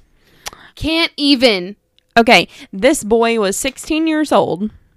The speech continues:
Speaker 2: driving drunk, and killed four people. And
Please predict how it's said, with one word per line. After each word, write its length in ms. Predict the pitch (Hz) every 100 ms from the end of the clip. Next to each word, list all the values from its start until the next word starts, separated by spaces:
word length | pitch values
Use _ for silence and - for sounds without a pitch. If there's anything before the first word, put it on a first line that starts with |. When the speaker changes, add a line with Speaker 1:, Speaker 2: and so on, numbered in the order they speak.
| _ _ _ _ _ -
Speaker 2:
driving 500 | 196 202 208 269 277
drunk, 420 | 202 185 170 202 -
and 240 | 202 190
killed 320 | - 180 185
four 320 | - 180 170 151
people. 540 | 196 - 76 69 208 - _ _ _ _ _ _ _ _ - - - - - _ _ _ _ _ _ _ - _ - - _ _ -
And 600 | 202 202 196 196 196